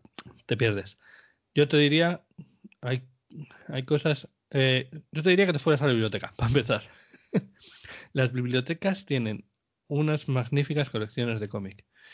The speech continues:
Y, eh, en muchos cómics, a lo mejor que son europeos y cosas así que son caros,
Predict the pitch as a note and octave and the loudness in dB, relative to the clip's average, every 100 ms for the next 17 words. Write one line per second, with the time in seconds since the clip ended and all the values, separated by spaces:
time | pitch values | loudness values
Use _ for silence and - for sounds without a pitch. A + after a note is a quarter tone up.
0 | - _ - A#2+ A#2+ A#2+ A#2+ A#2+ A#2+ B2+ | -20 _ -2 2 4 4 4 4 4 2
1 | - A#2+ A#2 A#2 A#2 A#2 A2+ A#2+ C3 C#3+ | 0 0 2 4 4 2 0 0 -2 -2
2 | C#3 - C#3+ C3 C3+ B2+ B2+ D3 C3 C3 | -4 -2 -2 0 -2 -2 -2 -6 -4 0
3 | C3+ C3 B2 A#2 C#3 C3+ C3+ B2+ B2+ - | 2 4 4 4 4 4 2 -2 -2 -2
4 | B2 B2+ A#2+ C3+ C3 D3+ | -4 -4 -2 -4 -4 -12